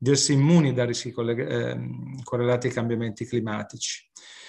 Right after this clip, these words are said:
Altrettanto difficile trovare aree del pianeta che possano dirsi immuni dai rischi correlati ai cambiamenti climatici. Vediamo qualche dato, guardandoci alle spalle, vediamo come in una ventina d'anni sostanzialmente a livello mondiale il numero degli eventi sia aumentato di oltre il quaranta per cento.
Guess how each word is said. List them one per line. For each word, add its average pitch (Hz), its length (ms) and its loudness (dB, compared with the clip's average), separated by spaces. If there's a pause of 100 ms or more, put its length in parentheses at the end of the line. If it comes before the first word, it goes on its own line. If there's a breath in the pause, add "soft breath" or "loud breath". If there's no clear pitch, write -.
(120)
Altrettanto 156 760 2
difficile 165 600 4
trovare 139 400 2
aree 143 180 2
del 135 160 2
pianeta 143 380 0
che 123 120 -4
possano 123 360 -2
dirsi 127 340 2
immuni 135 420 0
dai 117 200 0
rischi 120 320 -4
correlati 117 500 -4
ai 120 60 0
cambiamenti 117 500 -4
climatici. 139 840 0 (540 soft breath)
Vediamo 123 460 0
qualche 123 320 2
dato, 110 500 -2
guardandoci 117 560 0
alle 117 140 0
spalle, 123 480 2
vediamo 110 340 -2
come 117 220 -4
in 120 80 -2
una 127 160 0
ventina 127 440 0
d'anni 123 560 0 (440 loud breath)
sostanzialmente 127 880 -2
a - 20 4
livello 120 400 4
mondiale 123 500 2
il 120 60 2
numero 123 280 -2
degli 120 120 0
eventi 117 380 -2
sia 113 260 -2
aumentato 113 540 -2
di 110 60 2
oltre 107 200 -4
il 104 60 -6
quaranta 110 420 -4
per 101 180 -8
cento. - 460 -10